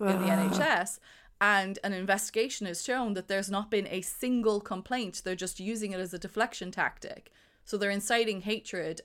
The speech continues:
Speaker 1: and causing, you know, people to be in a, in a situation where it could be very dangerous for them and their treatment.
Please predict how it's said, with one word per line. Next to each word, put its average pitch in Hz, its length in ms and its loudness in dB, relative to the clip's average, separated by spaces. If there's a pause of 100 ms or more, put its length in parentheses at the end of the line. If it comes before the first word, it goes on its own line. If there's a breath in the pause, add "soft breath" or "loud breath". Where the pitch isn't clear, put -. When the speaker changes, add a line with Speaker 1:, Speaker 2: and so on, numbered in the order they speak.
Speaker 1:
and 165 440 -4
causing, 185 840 -2 (580 soft breath)
you 220 160 -2
know, 175 300 -4 (160)
people 240 320 0
to 214 120 0
be 220 220 0
in 196 140 0
a, 175 420 -6 (360)
in 196 120 -4
a 180 60 -6
situation 208 720 -4
where 180 400 -4
it 202 180 -6
could 196 140 -6
be 196 100 -4
very 196 300 0
dangerous 214 580 -4
for 185 160 -6
them 165 440 -4 (380 soft breath)
and 196 140 -2
their 180 120 0
treatment. 202 880 -8